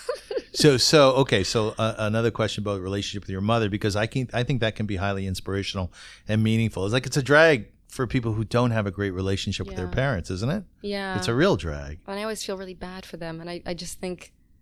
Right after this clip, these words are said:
Speaker 2: it's just such, it's so fun when it's good. You
Speaker 1: Do you,
Speaker 2: know?
Speaker 1: do you hide anything from your mother?
Speaker 2: Do I hide anything? I don't know.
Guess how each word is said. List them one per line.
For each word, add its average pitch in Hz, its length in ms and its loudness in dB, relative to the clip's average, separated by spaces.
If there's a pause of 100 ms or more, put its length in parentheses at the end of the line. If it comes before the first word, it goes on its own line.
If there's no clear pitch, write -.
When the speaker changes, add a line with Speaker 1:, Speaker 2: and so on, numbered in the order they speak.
(380)
Speaker 2:
it's 196 160 -8
just - 140 -10
such, - 240 -4
it's - 140 -6
so 220 160 0
fun 190 480 -6 (480)
when 202 160 -2
it's 180 100 -6
good. 160 400 -4 (160)
You 151 80 -4
Speaker 1:
Do 156 60 4
you, 175 80 8
Speaker 2:
know? 156 80 0
Speaker 1:
do 160 100 2
you 180 100 6
hide 131 300 4
anything 139 380 -2
from 131 180 -6
your 120 120 -4
mother? 117 340 -4 (1080)
Speaker 2:
Do 202 140 -12
I 190 60 -10
hide 180 500 -14
anything? 165 680 -16 (2000)
I 427 40 -8
don't 466 200 -4
know. - 60 -8